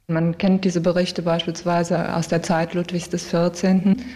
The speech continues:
dass, äh, in den Räumen duftende Binsen ausgelegt wurden, um die üblen Gerüche, die also von Essensresten und ich weiß nicht was, äh, übrig blieben, zu überdecken.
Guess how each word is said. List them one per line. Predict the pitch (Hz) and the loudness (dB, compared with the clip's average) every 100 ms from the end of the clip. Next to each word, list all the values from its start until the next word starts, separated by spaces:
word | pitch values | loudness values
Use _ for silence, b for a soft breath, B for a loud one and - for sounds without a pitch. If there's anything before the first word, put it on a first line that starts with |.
| B | B
dass, | 185 185 185 - | -2 -2 -4 -6
äh, | 180 180 185 | -2 -2 -2
in | 185 | 0
den | 185 180 | 0 0
Räumen | 170 170 208 208 196 185 | 2 2 4 2 2 0
duftende | 202 - 190 190 | -2 -4 -4 0
Binsen | 190 196 202 196 180 160 | 2 4 4 4 2 0
ausgelegt | 143 160 - 151 151 147 - 165 | -2 -4 -8 -8 -8 -12 -8 -6
wurden, | 156 156 190 247 B B B | -4 0 2 2 B B B
um | - 196 214 214 | 0 4 6 4
die | 190 196 | 2 0
üblen | 196 196 202 190 | -2 0 0 0
Gerüche, | 175 170 196 208 202 196 196 | 0 2 0 0 2 2 0
die | 180 170 | -2 -2
also | 165 160 | -2 -6
von | - 175 | -6 -6
Essensresten | 190 185 190 190 180 185 190 190 | -4 -2 -2 -2 -2 -2 -2 -4
und | - 190 190 - - | -4 -4 -6 -10 -12
ich | 175 - | -10 -4
weiß | 175 185 | -2 0
nicht | 185 180 | -2 -2
was, | 165 175 - - | -2 -2 -4 -12
äh, | - 180 - | -6 -4 -2
übrig | 180 185 185 - | -4 -2 -6 -6
blieben, | - 180 175 - B B B | -4 -4 -4 -8 B B B
zu | 190 | -6
überdecken. | 165 185 180 156 156 151 | -2 0 0 -2 -4 -8